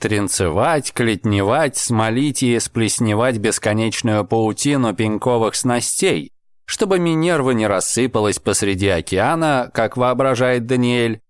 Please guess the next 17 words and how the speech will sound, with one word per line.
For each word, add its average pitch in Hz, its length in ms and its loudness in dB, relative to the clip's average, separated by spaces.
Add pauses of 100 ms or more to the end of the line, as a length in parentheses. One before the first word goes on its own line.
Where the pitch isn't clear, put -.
с - 140 -6
внезапностью 151 1040 0
взрыва. 113 600 -4 (640)
Подобно 156 560 0
змее, 127 560 0
меняющей 82 720 -2
кожу, 190 640 0
она 208 240 0
сбрасывает 147 800 0
истёртое 120 720 0
и 101 160 -2
сломанное, 101 800 -2 (320)
заменяя 101 840 2
новым 123 460 0
из 117 280 -2
внутренних 113 680 0
резервов, 139 720 -2